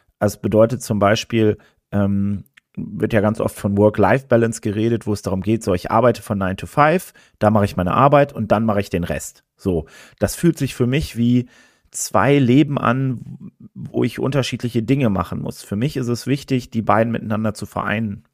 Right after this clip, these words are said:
Dass ich also sage, das, was ich tue, und das ist egal, ob das beruflich ist, ob das mein Hobby ist oder ob das mein Privatleben ist, ob das meine Rolle als Vater ist,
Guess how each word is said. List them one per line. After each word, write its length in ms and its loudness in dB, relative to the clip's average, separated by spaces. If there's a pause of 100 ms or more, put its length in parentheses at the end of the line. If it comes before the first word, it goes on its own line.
(120)
Dass 140 -2
ich 80 -4
also 140 -2
sage, 180 0
das, 280 -2
was 120 -2
ich 160 -8
tue, 460 0 (2250)
und 100 0
das 100 4
ist 40 -2
egal, 200 0
ob 80 -4
das 120 -4
beruflich 440 0
ist, 140 -2
ob 120 -8
das 120 -10
mein 140 -6
Hobby 220 4
ist 340 0
oder 260 -6
ob 140 -14
das 560 -14
mein 240 -8
Privatleben 600 0
ist, 200 -4
ob 120 -8
das 160 -14
meine 160 -8
Rolle 200 -4
als 200 -8
Vater 360 -2
ist, 240 -4